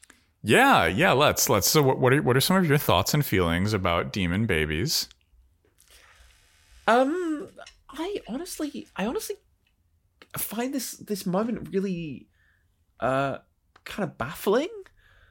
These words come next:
Speaker 2: Uh, because, uh, but actually, this does kind of pick up on some of the things that you were pointing out about the kind of queer coding. So, Hannah is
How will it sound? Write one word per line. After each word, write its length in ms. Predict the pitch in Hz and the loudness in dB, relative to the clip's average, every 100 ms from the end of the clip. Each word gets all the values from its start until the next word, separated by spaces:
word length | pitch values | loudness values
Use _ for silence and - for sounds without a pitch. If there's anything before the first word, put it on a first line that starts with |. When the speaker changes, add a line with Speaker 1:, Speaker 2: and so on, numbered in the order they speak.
| _ _ 151 | _ _ 0
Speaker 2:
Uh, 440 | 175 175 170 - - _ _ _ - _ _ _ _ _ _ _ _ _ _ _ _ _ _ _ | 2 2 0 -2 -10 _ _ _ -20 _ _ _ _ _ _ _ _ _ _ _ _ _ _ _
because, 580 | 226 196 233 226 185 - - _ _ _ _ _ _ _ _ _ | -4 0 4 4 2 -4 -12 _ _ _ _ _ _ _ _ _
uh, 120 | 175 | 0
but 220 | 175 226 - | 4 2 4
actually, 460 | 285 - 190 - - | 2 2 0 0 0
this 240 | 180 - | 0 2
does 180 | 196 196 | 0 -2
kind 200 | - 175 | -2 -4
of 140 | - | -4
pick 240 | - 147 165 | -2 -2 -4
up 160 | - | -2
on 140 | 135 131 | -2 0
some 160 | 143 | -2
of 80 | 131 | -4
the 40 | |
things 260 | 135 135 123 | -2 -2 -2
that 60 | 104 | -2
you 60 | |
were 60 | 117 | 0
pointing 260 | 123 117 | 0 2
out 180 | 117 - | 2 0
about 280 | - - - | 0 -4 -4
the 80 | - | -10
kind 200 | - - | -8 -8
of 60 | |
queer 200 | - 123 | -4 -4
coding. 440 | 120 127 127 123 120 _ - _ _ _ | 0 -2 -2 -4 -10 _ -20 _ _ _
So, 500 | - - 135 135 127 - - - - - - - - - - - - _ - _ _ _ | -6 2 4 4 0 -4 -18 -20 -20 -20 -16 -12 -12 -12 -16 -20 -20 _ -20 _ _ _
Hannah 480 | - 165 196 208 190 | 0 4 4 4 4
is 480 | - 160 143 139 - | 4 4 4 0 -6